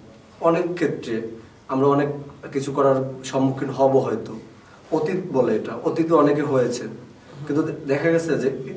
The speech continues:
যেটা সত্য, যেটা সুন্দর, এটার পক্ষে ঢাকা বিশ্ববিদ্যালয়ের কেন্দ্রীয় ছাত্র সংসদ এবং ঢাকা বিশ্ববিদ্যালয়ের শিক্ষার্থীরা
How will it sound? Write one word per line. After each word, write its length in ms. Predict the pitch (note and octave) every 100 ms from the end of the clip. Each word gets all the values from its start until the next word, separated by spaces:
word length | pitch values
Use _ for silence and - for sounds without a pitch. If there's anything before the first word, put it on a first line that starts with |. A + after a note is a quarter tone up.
| -
যেটা 160 | C3 D#3
সত্য, 580 | - D3+ - - E3+ - - - B2+
যেটা 180 | A#2+ B2+
সুন্দর, 420 | - D3 D3 F#3+ - - - - D#3
এটার 200 | C#3+ C3+ -
পক্ষে 440 | C3+ - E3 - - - - B2 A#2+
ঢাকা 180 | B2 C#3
বিশ্ববিদ্যালয়ের 500 | C3 C#3+ C3+ C#3 -
কেন্দ্রীয় 300 | C3+ C3+ C3+
ছাত্র 240 | C3+ C#3+
সংসদ 360 | C#3 D#3 E3+ F#3+ F#3+ C#3+
এবং 160 | B2+
ঢাকা 200 | B2+ B2+
বিশ্ববিদ্যালয়ের 680 | C3+ C3 C#3 C3 B2 B2 B2
শিক্ষার্থীরা 580 | C3+ C#3 - A#2+ A2